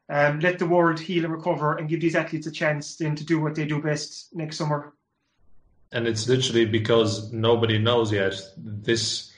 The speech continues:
Speaker 2: pandemic is evolving hour by hour, day by day.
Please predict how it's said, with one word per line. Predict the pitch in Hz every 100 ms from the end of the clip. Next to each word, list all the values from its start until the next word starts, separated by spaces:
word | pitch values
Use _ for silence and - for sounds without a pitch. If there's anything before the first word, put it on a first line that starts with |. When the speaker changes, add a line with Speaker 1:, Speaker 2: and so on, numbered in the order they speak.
| - _ _
Speaker 2:
pandemic | 107 104 113 110 107
is | 110 110
evolving | 107 110 110 104 104 104 107
hour | 110 110 104
by | 104
hour, | 107 110 104 101 101
day | 110 104
by | 104 98
day. | 110 104 101 101